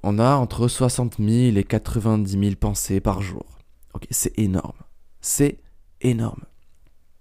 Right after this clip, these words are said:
Faut savoir que quatre-vingts pour cent de ces pensées-là, ce sont les mêmes qu'hier. On passe notre temps à se raconter des histoires, à se ressasser des histoires encore et encore et encore,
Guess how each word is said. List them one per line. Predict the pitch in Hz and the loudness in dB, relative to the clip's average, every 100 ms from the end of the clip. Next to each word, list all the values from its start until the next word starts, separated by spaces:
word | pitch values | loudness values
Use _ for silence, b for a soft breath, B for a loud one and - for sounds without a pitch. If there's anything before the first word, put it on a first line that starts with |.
| - - - B B B B B B B B | -20 -20 -20 B B B B B B B B
Faut | - 113 | -8 -4
savoir | 110 104 135 147 - | -2 0 0 0 0
que | 113 131 - _ _ _ _ _ _ _ _ - | 0 2 -2 _ _ _ _ _ _ _ _ -10
quatre-vingts | - - 135 156 | -6 -2 0 0
pour | 117 | -2
cent | - 107 | -2 -4
de | |
ces | - - | -4 -4
pensées-là, | 95 - 92 95 147 - - - - | -4 -2 0 0 -2 -12 -20 -20 -14
ce | - | -10
sont | - 120 | -4 0
les | 104 | 0
mêmes | 107 120 95 | 2 0 0
qu'hier. | - 104 87 - - - _ _ _ _ _ _ _ _ _ _ _ - _ - - | -4 -4 -2 -4 -12 -20 _ _ _ _ _ _ _ _ _ _ _ -20 _ -20 -12
On | 160 | -4
passe | - 262 - | 2 2 2
notre | 165 - 147 | -2 2 0
temps | - 202 | 2 2
à | 185 | 2
se | |
raconter | 151 147 156 170 | 0 -2 -2 0
des | 139 117 | 0 0
histoires, | 117 165 185 143 | -4 0 2 2
à | |
se | 120 113 | 0 2
ressasser | 107 117 170 170 165 | 2 4 0 0 0
des | 139 135 123 | 2 2 0
histoires | - 135 185 165 131 | -2 2 4 4 4
encore | 135 139 156 147 117 110 | 2 2 2 4 2 -2
et | 120 | 0
encore | 143 143 135 113 95 110 | 0 0 0 2 0 0
et | 117 | 2
encore, | 117 131 180 214 | 0 2 2 2